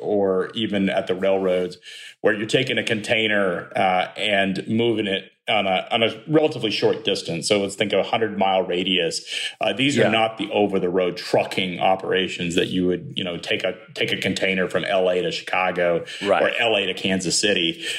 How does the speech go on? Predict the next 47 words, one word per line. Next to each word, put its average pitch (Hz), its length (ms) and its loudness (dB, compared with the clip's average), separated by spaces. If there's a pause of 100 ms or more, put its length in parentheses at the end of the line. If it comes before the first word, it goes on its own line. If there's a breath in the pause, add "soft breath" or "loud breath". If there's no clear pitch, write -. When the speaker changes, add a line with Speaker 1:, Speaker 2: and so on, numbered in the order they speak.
(140)
Speaker 1:
Now 107 180 2
that 160 240 0
may 131 200 0
end 117 140 0
up 104 160 2
on 98 100 2
a 92 100 2
railroad 107 1040 0
on 101 200 2
intermodal, 104 760 0
but 101 80 0
it - 160 -6
doesn't 110 420 0
end 98 200 0
up, 87 280 0
you 113 120 -2
don't 120 160 0
see 107 240 -2
a 92 200 -2
dray 101 480 0
trucker 98 680 -2 (380 loud breath)
go 107 200 2
from 92 360 -2
L 95 320 2
A 87 240 0
to 90 200 0
Kansas 85 480 -2
City. 87 380 0 (480)
Speaker 2:
So 247 520 4 (500)
the 262 160 2
last 359 320 2
time 269 160 2
we 220 120 2
had 202 200 2
you 180 100 4
on, 165 220 6
we 185 180 0
actually 202 480 2
talked 156 380 0
more 139 680 4
about 120 380 2
the 123 80 -4
sort 113 220 2
of 95 140 0
the 117 80 0
long 135 420 4
haul 120 500 4